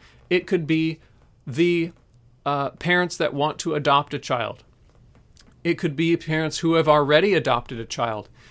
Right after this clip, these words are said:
It could be parents that have biological children, and now the state is saying, "No, you don't agree with our gender ideology, so you must therefore relinquish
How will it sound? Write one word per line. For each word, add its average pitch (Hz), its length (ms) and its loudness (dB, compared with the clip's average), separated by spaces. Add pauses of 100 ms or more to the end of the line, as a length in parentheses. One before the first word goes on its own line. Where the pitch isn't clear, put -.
(140)
It 165 160 -4
could 165 200 -6
be 170 180 -2
parents 175 420 -2
that 160 140 -4
have 160 260 -4
biological 175 720 4
children, 139 500 -2 (340)
and 156 200 2
now 170 180 4
the 170 100 -2
state 175 360 -4
is 160 160 -4
saying, 160 360 -4 (400)
"No, 190 220 2
you 175 140 2
don't 175 220 0
agree 156 300 -2
with 180 180 -2
our 170 120 2
gender 165 380 2
ideology, 139 580 2
so 156 220 0
you 151 360 -2
must 156 440 -4
therefore 143 720 -2 (1080)
relinquish 160 840 0